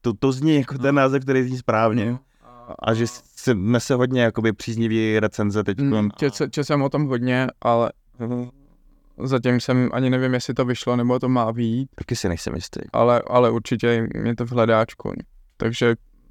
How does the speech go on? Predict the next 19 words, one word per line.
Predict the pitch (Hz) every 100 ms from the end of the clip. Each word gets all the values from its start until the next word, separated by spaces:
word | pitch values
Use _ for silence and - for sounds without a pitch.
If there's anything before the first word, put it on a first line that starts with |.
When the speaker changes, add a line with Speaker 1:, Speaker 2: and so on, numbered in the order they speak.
| - -
Speaker 2:
no, | 120 -
a | 120 - _ -
myslím | 120 - 120
si, | 123 92
a | 131
hrál | 127 123 117
jsem | 131 117
ještě | 117 120 117 113 107 - -
Kingdom | 123 120 117 113 -
Come, | 110 110
že | 117 113
jo, | 107
taky | 113 - 107
od | 107 -
českých | 117 - 107 -
tvůrců. | 123 110 - - 110 110 - - - - -
A, | 117 117
a | - 110 110 110 - - - - - - - - _ - _ _ -
souboje | - 120 117 117 110 110